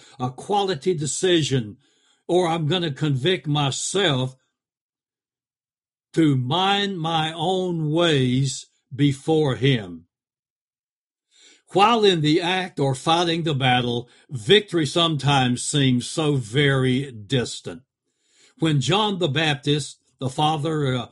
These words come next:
and mother of Jesus, waited on the Lord, their, his father and mother waited on the Lord, they felt barren. They were waiting for God to do something. They had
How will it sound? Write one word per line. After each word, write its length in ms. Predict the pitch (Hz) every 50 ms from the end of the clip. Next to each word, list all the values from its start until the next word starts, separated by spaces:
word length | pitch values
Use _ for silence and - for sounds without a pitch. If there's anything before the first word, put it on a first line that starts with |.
| _ _ _ _
and 220 | 147 143 127 123 131
mother 340 | 147 170 170 139 151 156 156
of 240 | 139 123 123 113
Jesus, 640 | 104 95 120 160 180 185 160 143 131 127 135 131 -
waited 540 | 123 113 135 151 156 147 135 147 139 123 - - _ _ _ _ _ _ _
on 240 | - 143 160 156 131
the 60 | 143
Lord, 640 | 143 135 147 160 151 135 123 113 110 120 127 131 - _ _ _ _ _ _ -
their, 240 | 127 131 139 143
his 320 | 143 117 139 156 160 - -
father 400 | - 190 170 143 131 120 127 127
and 140 | 131 135 139
mother 240 | 139 135 120 131
waited 340 | 127 127 139 139 143 139 127
on 120 | 147 147 151
the 60 | 160
Lord, 360 | 165 156 135 127 127 127 127 - - - - _ _ _ _ _ -
they 160 | 226 294 285
felt 360 | - - 180 196 214 202 170
barren. 520 | 151 226 285 285 214 143 110 101 92 87 - _ _ _ _ _
They 140 | 151 165 214
were 160 | 233 247 202
waiting 380 | 156 147 165 160 156 165 175 160
for 180 | - - 175
God 320 | 151 127 156 165 180 170 147
to 80 | 156
do 180 | 139 151 180 185
something. 440 | - - 180 202 202 - 214 185 170
They 160 | 147 127 113
had 280 | 120 131 131 123 -